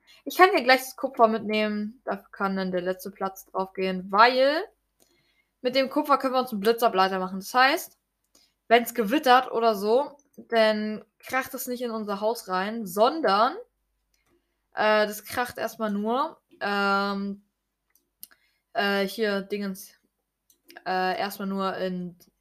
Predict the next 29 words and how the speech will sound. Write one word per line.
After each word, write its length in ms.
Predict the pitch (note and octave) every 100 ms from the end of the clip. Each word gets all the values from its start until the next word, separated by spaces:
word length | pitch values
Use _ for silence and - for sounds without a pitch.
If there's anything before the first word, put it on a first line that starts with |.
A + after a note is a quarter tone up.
| _ _ _ F#3+
den 200 | F#3 F#3
Blitzableiter 540 | G3 A3+ A3 F#3+ F#3
halt 200 | F3+ F#3+
rein. 280 | F#3+ G3 - _ _ _ _ _ _ _ _ _ _ _ _ _ _ _ _ _ _ _ _ _ _
Alter, 140 | - A3
es 120 | -
gibt 140 | D4+
einfach 200 | C#4+ C4+
so 100 | B3+
Momente 540 | C4+ C4 A#3+ B3 C4 D#4
in 80 | B3+
Minecraft, 360 | A3+ A3+ C#4+
da 80 | C#4
konzentriere 640 | C4+ - A#3 - - C4+ C#4
ich 60 |
mich 140 | - A3+
einfach 380 | G#3+ G#3 -
komplett 800 | - - A#3 C#4+ - E4 F4 A4
und 260 | - A3+ A3+
kann 300 | - A#3 A3+
keine 320 | - A#3 C4+
Gespräche 400 | C4 - C4 C4+
oder 160 | A3 G3+
so 100 | G3
anfangen. 420 | F#3+ G3 G3+ A3
Das 140 | A3+
geht 180 | - A#3
einfach 280 | - F#3+ - -
nicht. 320 | G3 G3+ -